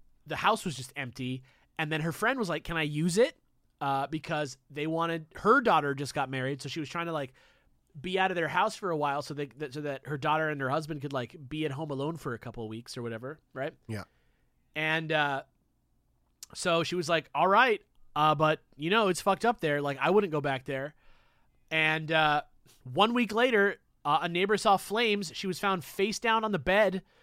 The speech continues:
Speaker 1: in her bedroom, completely burned. All the windows and doors to the room were locked. Uh, and, uh, it was determined that she died before the fire started, but nobody could figure out why.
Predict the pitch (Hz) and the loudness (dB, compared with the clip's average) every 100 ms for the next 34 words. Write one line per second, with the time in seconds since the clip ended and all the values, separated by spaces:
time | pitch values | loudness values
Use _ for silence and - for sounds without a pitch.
0 | _ - 165 175 147 185 185 170 180 180 | _ -6 -2 0 2 2 2 -2 -2 -8
1 | 147 190 208 165 151 147 170 165 _ _ | -8 -8 -6 -4 -2 -2 -6 -12 _ _
2 | _ _ 175 214 240 233 208 180 165 170 | _ _ 0 0 0 -2 -2 -4 -4 -2
3 | 170 156 147 160 147 135 139 190 - - | -4 -6 -4 -2 -2 2 2 2 -4 -18
4 | _ _ _ _ _ - 143 143 143 _ | _ _ _ _ _ 0 2 2 0 _
5 | - 156 151 151 151 147 151 156 160 156 | -4 -2 -2 -2 -4 -2 -4 -6 -8 -10
6 | 160 190 190 196 180 147 - 139 160 190 | -8 -6 -4 -4 -6 -6 -10 0 2 4
7 | 170 160 - 180 208 - 202 202 - 202 | 2 -6 0 2 2 4 4 2 4 4
8 | 202 156 151 139 147 160 165 151 160 151 | 4 0 -6 -2 -2 -2 -4 -6 -10 -8
9 | 151 151 139 147 101 | -6 -6 -6 -8 -10